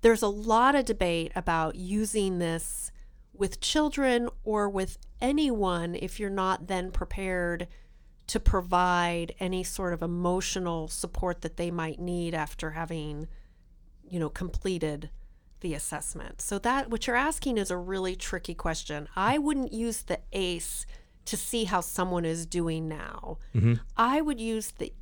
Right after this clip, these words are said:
Speaker 1: ace if I wanted to know more about their trauma history and what they're at risk for. And I, we can give lots of examples,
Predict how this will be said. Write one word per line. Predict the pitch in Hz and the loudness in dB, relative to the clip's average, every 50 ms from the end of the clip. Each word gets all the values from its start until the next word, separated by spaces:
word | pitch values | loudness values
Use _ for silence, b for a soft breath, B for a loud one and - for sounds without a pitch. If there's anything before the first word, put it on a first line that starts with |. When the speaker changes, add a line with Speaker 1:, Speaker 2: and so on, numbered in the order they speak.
| - | -4
Speaker 1:
ace | - 202 190 180 170 165 170 165 - - - - - | -2 0 0 0 0 -2 -4 -6 -6 -6 -6 -6 -6
if | - 190 - - | -6 -4 -2 0
I | 185 185 185 | 0 0 0
wanted | 185 185 196 202 190 185 190 196 196 196 196 - | -2 -4 -2 0 2 2 2 2 0 -2 -4 -4
to | - - 202 | -4 -4 -2
know | 185 180 175 175 175 | -2 0 0 0 0
more | 175 170 170 170 170 170 | -2 -2 -2 -2 -2 -2
about | 165 165 165 160 160 156 160 160 156 - b b b b b b b b b - | -2 -2 -2 0 0 0 0 -2 -4 -4 b b b b b b b b b -4
their | - 202 180 165 165 | 0 0 2 2 0
trauma | - - - 196 180 180 180 180 | -2 -2 0 2 2 2 2 0
history | 175 160 170 180 175 - - - - 175 170 165 160 156 156 156 - - | -2 -2 -4 -4 -4 -4 -6 -8 -6 -4 -4 -4 -4 -4 -6 -8 -8 -6
and | 180 170 175 170 170 | -6 -4 -4 -2 -2
what | 170 165 160 - | -2 -2 -2 -2
they're | - 165 156 160 | -4 -4 -4 -4
at | 156 - - | -4 -6 -6
risk | 165 165 147 - - - - | -6 -6 -6 -6 -8 -8 -10
for. | - - 160 - - - - - - - - - - - - _ - b b b b b b b b b b b b | -10 -10 -10 -10 -10 -10 -12 -12 -12 -14 -16 -16 -18 -20 -20 _ -20 b b b b b b b b b b b b
And | - 202 | 0 2
I, | 208 220 240 240 - - | 2 2 0 -2 -4 -6
we | - 262 | -6 -6
can | - - 262 240 | -4 -2 -2 0
give | 214 202 185 185 | 0 0 -2 0
lots | 170 180 180 180 196 190 - 202 | 2 2 4 2 2 0 -2 -4
of | 175 | -2
examples, | 175 160 165 165 175 170 165 160 - 160 156 147 147 147 - - - - - | -2 -4 -2 -2 -2 -2 -2 -2 -4 -4 -6 -6 -6 -8 -8 -6 -6 -6 -8